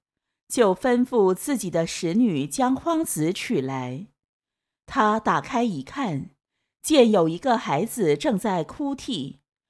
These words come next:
就动了可怜他的心，说：“这必是一个希伯来人的孩子。”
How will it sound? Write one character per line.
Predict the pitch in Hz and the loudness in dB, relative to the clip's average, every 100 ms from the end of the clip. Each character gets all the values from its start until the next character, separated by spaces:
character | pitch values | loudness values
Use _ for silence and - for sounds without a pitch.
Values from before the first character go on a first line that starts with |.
| _ _ - | _ _ -2
就 | 359 311 | 4 4
动 | 269 415 247 | 4 4 4
了 | 185 165 | 0 -4
可 | - 247 170 | -4 -2 0
怜 | 156 143 165 | 0 -2 -2
他 | - 311 | -4 -6
的 | 262 | -6
心， | 240 247 233 233 | -6 -2 0 0
说 | - 220 208 202 226 _ _ _ _ _ _ _ _ _ _ | -2 -2 -2 -4 -10 _ _ _ _ _ _ _ _ _ _
：“这 | - 330 262 | -2 2 2
必 | 247 392 233 | 0 -2 -2
是 | - 254 | -2 -2
一 | 180 165 | -4 -4
个 | 226 202 185 | -4 -4 -4
希 | - - 370 | -2 0 0
伯 | 196 160 | 0 -4
来 | 147 | -4
人 | 165 139 180 | -4 -4 -2
的 | 226 160 | -4 -6
孩 | 143 - 131 175 | -10 -10 -8 -8
子。” | - 190 127 - | -8 -8 -8 -12